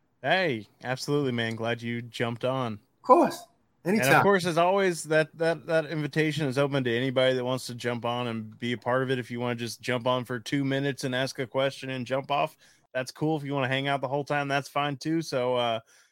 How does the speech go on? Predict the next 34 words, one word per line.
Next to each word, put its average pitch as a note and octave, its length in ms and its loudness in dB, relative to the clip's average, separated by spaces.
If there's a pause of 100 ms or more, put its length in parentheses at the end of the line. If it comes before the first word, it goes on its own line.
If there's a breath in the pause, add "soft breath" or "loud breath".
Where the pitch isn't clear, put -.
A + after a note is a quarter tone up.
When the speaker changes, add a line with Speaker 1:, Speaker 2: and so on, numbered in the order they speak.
(280)
Speaker 1:
guys, D3 240 4
we'll C#3+ 100 -2
be C3+ 160 0
here C#3 140 2
again C#3 560 0
next C3+ 320 2
Monday C3 540 0
doing B2+ 240 -2
another A#2+ 360 -2
live, A2+ 520 -2 (300)
uh, A2+ 360 -2
another A#2 260 -6
live A#2 320 0
stream C3 360 -6
here B2+ 400 -6
on A2 420 -6 (520)
the B2+ 80 -8
Recovery B2 440 -4
Revolution A#2 920 -4
Facebook A#2+ 440 -6 (120)
page. A#2+ 640 -6 (460)
Uh, A2+ 320 -2
if G#2+ 100 -8
you B2 60 -8
guys B2 220 0
are A#2 100 -8
interested B2+ 320 -6
in A#2+ 60 -4
more A#2+ 160 -2
content B2 460 -4
from A#2 340 -8
me, D3 480 0 (120)
like A#2 240 -4
they A#2+ 280 -4